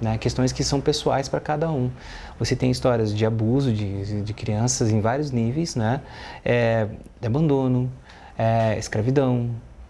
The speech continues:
né? De abuso no trabalho, né? É,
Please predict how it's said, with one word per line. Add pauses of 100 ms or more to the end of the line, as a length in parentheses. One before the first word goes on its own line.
né? (160)
De
abuso
no
trabalho, (160)
né? (400)
É,